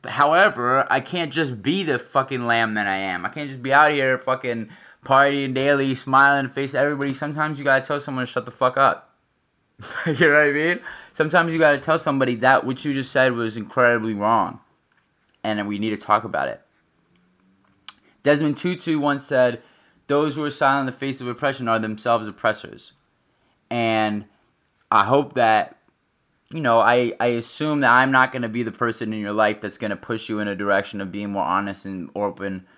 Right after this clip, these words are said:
with calling truth to power. Uh, but I believe that for every white person and anyone who's, you know, bigoted or, or discriminatory or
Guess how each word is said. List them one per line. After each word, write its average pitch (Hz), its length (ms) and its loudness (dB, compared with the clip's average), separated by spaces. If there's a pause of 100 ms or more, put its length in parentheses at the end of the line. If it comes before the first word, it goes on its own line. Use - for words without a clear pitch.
(140)
with 98 320 -4 (1300)
calling 113 320 0
truth 117 240 -10
to 110 80 -12
power. 104 500 2 (560)
Uh, 98 280 4
but 113 120 2
I 120 100 6
believe 123 520 0
that 110 500 2 (560)
for - 340 0
every 151 280 4
white 135 260 2
person 113 560 -8 (380)
and 254 180 -4
anyone 208 440 0
who's, 131 400 -6 (140)
you 139 140 -6
know, 131 140 2
bigoted 135 440 0
or, 117 360 2
or 113 120 -2
discriminatory 123 920 -2
or 101 340 -2